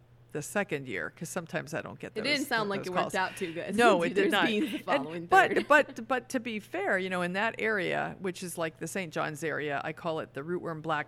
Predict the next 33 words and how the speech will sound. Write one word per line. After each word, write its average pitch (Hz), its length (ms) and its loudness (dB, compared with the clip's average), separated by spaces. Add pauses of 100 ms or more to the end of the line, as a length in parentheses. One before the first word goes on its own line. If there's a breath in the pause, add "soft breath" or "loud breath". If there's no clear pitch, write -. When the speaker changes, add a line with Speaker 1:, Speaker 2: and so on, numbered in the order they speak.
(100)
Speaker 1:
black 156 240 0
hole 156 220 0
area 143 300 -2
for 135 300 -4 (100)
Michigan, 151 480 -4 (420 loud breath)
um, 170 340 -4 (320 loud breath)
there 233 180 4
were 311 180 -2
a 247 80 -2
few 220 320 -6
failed 247 400 -2
fields 214 540 -2
over 175 360 -2
a 170 60 0
few 170 320 -8
years, 180 640 -2 (360 loud breath)
um, 160 460 -2
but, - 160 0
you 226 100 0
know, 240 400 0
most 202 380 -2
of 254 80 -4
them 175 200 -2
did 196 280 2
get 175 220 0 (200)
rotated, 139 600 -6 (520 loud breath)
and, 170 440 0
uh, 165 340 2
then 214 220 0
the 214 320 0
rootworm 185 340 -2
populations 175 720 -4
kinda 160 340 -4